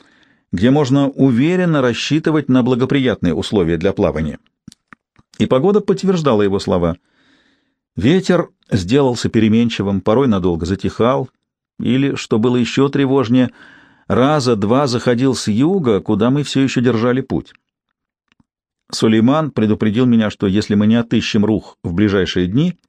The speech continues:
нам придется возвращаться ни с чем. Следующую высадку на берег нам пришлось сделать для того, чтобы пополнить запас пресной воды. Все утро наш кормчий вел корабль как можно ближе к берегу,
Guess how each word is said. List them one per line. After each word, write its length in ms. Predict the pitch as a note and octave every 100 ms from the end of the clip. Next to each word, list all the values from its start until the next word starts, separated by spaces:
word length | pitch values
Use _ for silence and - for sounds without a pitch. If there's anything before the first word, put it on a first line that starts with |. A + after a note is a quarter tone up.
| _ _ _ _ _ _ _
нам 320 | F#2 A2 D3+ D#3
придется 640 | D3 A#2 D3+ - - D3
возвращаться 580 | A#2+ A2 - B2 - A2
ни 80 |
с 60 | F#2+
чем. 300 | - D#2+ D2+ _ _ _ _ _ _ _ _ _ _ _ _ _ _ _ _ -
Следующую 540 | C#3 D#3+ D#3 - D3
высадку 360 | C#3 C3 A2+ B2
на 120 | A#2
берег 300 | D3+ F3+ B2
нам 160 | B2
пришлось 340 | B2+ A#2 B2+ G#2
сделать 360 | F#2 C#3 C3
для 160 | G2 G#2
того, 180 | A2+ C3
чтобы 260 | - A2
пополнить 580 | - A2 C#3 C#3 B2 - -
запас 380 | G#2 G#2 A2+
пресной 340 | - G#2+ - G2
воды. 300 | F#2+ D#2 - _ _ _ _ _ _ _ _ _ _ _ _ -
Все 240 | - C#3
утро 240 | E3+ D#3 A#2+
наш 200 | A2+ -
кормчий 520 | C3+ C3 A2+ - G2
вел 200 | A2+ A2
корабль 380 | A2+ A#2 G2 G2
как 200 | G2 G#2+
можно 240 | G2 G#2
ближе 380 | G2 A#2 F2+ G2
к 60 |
берегу, 480 | E2+ D3 E3 A2 G#2+